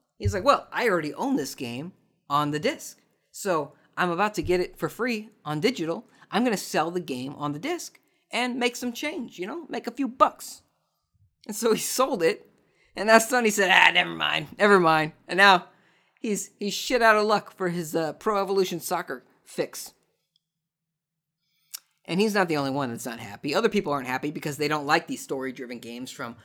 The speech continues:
Quantum Dream. That's the name of the developer. Personally, I don't care either way. I don't care either way. I'm not a big soccer guy. In fourth grade,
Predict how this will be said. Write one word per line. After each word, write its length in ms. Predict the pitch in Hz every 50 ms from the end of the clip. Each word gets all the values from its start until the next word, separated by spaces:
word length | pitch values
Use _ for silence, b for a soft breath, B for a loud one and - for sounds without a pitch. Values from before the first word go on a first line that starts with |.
| b b b
Quantum 420 | - - 170 151 143 - 143 135
Dream. 300 | 127 135 131 135 139 139
That's 160 | 135 127 131
the 60 | -
name 160 | 135 135 127 127
of 100 | 120 120
the 60 | 113
developer. 480 | 117 110 117 117 117 113 - 147 151 _ _ _ _ _ _ _ _ _ _ _ _ _ _ _
Personally, 460 | - 294 302 294 - 254 247 226 214 -
I 100 | 214 233
don't 200 | 247 240 220 -
care 260 | - - 202 190 175
either 180 | 165 151 151 135
way. 120 | - - - _ _ _ -
I 60 | -
don't 120 | 208 226
care 220 | 226 226 233 220 196
either 160 | 185 180 175
way. 160 | 175 147 - -
I'm 120 | 165 214
not 140 | 269 294 294
a 40 | 254
big 180 | 254 269 208
soccer 340 | - - 208 165 - - 180
guy. 260 | 175 160 143 196 - - _ _ _ _ _ _ _ _ _
In 80 | - 185
fourth 260 | - 233 220 - -
grade, 300 | 185 180 185 214 233 262